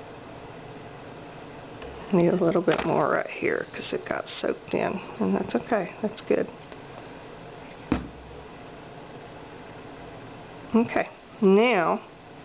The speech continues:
I'm gonna reclamp it. And I'm gonna use my little clamps. And I'm just gonna use a whole bunch of 'em.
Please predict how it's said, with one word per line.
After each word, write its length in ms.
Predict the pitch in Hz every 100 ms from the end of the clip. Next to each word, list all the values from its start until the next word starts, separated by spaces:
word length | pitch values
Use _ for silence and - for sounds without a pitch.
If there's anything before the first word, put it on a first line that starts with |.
| - - - - -
I'm 60 | 214
gonna 120 | 190
reclamp 440 | 190 220 - 185 185
it. 100 | 185
And 100 | 208
I'm 80 | 214
gonna 140 | 277 370
use 200 | 403 320
my 140 | 220
little 300 | 208 214 208
clamps. 720 | - - 185 170 - - - - - - - - - -
And 120 | - 185
I'm 120 | 180
just 220 | 180 -
gonna 140 | 220 208
use 180 | 202 185
a 60 |
whole 400 | - - 214 185 -
bunch 300 | 202 190 -
of 100 | 165
'em. 260 | 160 156